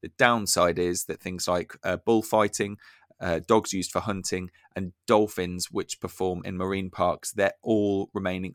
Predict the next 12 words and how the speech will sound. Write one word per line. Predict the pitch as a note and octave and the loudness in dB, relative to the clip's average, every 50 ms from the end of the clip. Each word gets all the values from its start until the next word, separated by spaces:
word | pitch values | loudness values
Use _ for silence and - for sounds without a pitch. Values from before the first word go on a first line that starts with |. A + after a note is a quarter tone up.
| _ | _
unchallenged | - G2+ F#2+ F#2 F2+ F2 - - E2+ E2 E2 E2 D2+ - - - | -2 -2 -2 -2 -4 -6 -4 -4 -2 -4 -4 -6 -10 -12 -8 -4
by | - D#2+ | -4 -4
the | E2 F#2 | -2 -4
new | F2 F2 F2 F2 | -6 -6 -6 -4
legislation. | F2 E2+ D#2+ - - E2+ - - - E2 E2+ E2 - - - | -4 -6 -6 -8 -6 -6 -4 -4 -4 -4 -6 -6 -8 -8 -8
So | - - F2 | -8 -6 -6
some | - - F2 | -6 -8 -8
quite | - - G2 - | -6 -4 -4 -4
significant | - - - F#2+ F2+ - - - F2+ - C#2+ - | -6 -8 -10 -14 -14 -12 -12 -12 -12 -12 -10 -4
gaps | - F#2+ F2+ - - _ - - - | 0 0 0 0 -4 _ -6 -6 -6
in | D#2 D#2+ D#2 D#2+ | -6 -6 -8 -6
there | D#2 C#2+ D2 C#2+ D#2 E2+ | -6 -4 -4 -4 -6 -10